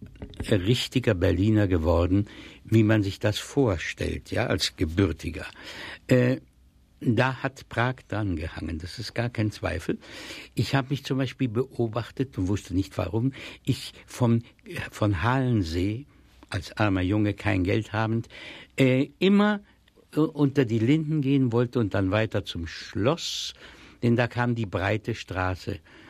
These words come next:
Und später ist mir eingefallen, dort standen die einzigen Berliner Häuser, die wie Prag aussahen, diese ganz alten Bauten. Äh,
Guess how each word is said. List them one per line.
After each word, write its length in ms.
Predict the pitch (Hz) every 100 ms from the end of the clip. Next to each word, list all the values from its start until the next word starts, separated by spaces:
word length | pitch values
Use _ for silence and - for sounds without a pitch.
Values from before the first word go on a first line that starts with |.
| -
Und 180 | - -
später 380 | - 127 127 139
ist 140 | -
mir 160 | 127 120
eingefallen, 640 | 110 113 - 120 127 123 - -
dort 480 | 98 98 107 113 -
standen 400 | - 120 127 120
die 140 | 127
einzigen 460 | 110 101 - 107 104
Berliner 440 | 101 107 113 113
Häuser, 340 | 92 95 110 113 - - -
die 220 | 117 110 110
wie 100 | 131
Prag 420 | - 165 135 82 - -
aussahen, 720 | 90 - - - 87 82 - -
diese 200 | 85 80
ganz 400 | 101 101 - -
alten 340 | 95 87 95 - - -
Bauten. 560 | 92 92 87 - 156 - - - - _
Äh, 320 | 131 127 131